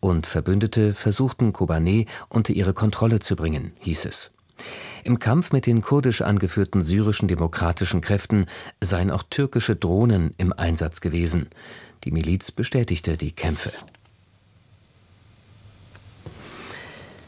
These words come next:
Für den Fall eines Waffenstillstands in der Ukraine sieht Verteidigungsminister Pistorius auch auf Deutschland eine Aufgabe zukommen.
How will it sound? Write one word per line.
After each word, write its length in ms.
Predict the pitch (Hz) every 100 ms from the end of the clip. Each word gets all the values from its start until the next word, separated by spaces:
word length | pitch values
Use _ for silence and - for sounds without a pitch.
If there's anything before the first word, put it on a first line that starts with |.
| - -
Für 180 | - 151
den 140 | 143
Fall 200 | 135 151
eines 260 | 165 147 -
Waffenstillstands 920 | 110 - 110 - 87 80 - 87 85
in 100 | 73
der 100 | -
Ukraine 680 | 85 - 113 - 101 85 76
sieht 280 | 76 90 -
Verteidigungsminister 880 | 95 - 95 123 117 - 107 - 113
Pistorius 800 | 110 - 160 135 101 127 - -
auch 200 | 127 -
auf 200 | 120 -
Deutschland 680 | 113 135 - 98 82 -
eine 240 | 98 92 -
Aufgabe 560 | 110 - - 76 76
zukommen. 560 | - - 82 - 78